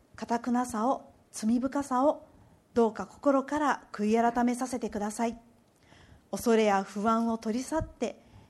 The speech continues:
御手にすべてを委ねさせてください。私たちは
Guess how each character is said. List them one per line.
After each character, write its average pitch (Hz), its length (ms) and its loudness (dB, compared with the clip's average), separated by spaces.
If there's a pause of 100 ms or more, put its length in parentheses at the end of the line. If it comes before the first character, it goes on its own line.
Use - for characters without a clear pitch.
(100)
御 226 80 2
手 226 160 2
に 208 100 2
す 240 160 -6
べ 254 140 4
て 311 180 0
を 262 240 4
委 196 80 -4 (140)
ね 247 100 2
さ 269 140 -4
せ 262 100 -6
て 226 120 -6
く 196 100 -8
だ 202 100 -6
さ 226 160 -6
い。 226 80 -6 (880)
私 220 300 -2
た 196 140 -10
ち 208 140 -10
は 233 240 -2